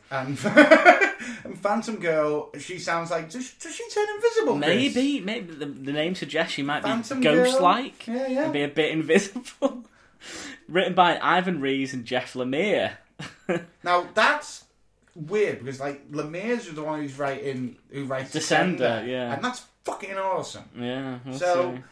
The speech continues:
Speaker 1: I'd like to think that we're giving these, that we're being harsh on these, and you, you've given him four properties and gone, "Do something with them,"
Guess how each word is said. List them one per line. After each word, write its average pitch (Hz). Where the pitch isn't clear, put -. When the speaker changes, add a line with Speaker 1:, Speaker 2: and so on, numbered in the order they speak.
Speaker 1:
I'd 196
like 269
to 208
think 190
that 160
we're 156
giving 196
these, 175
that 143
we're 160
being 156
harsh 156
on 156
these, 117
and 127
you, 143
you've 147
given 208
him 165
four 170
properties 147
and 127
gone, 117
"Do 160
something 151
with 117
them," 95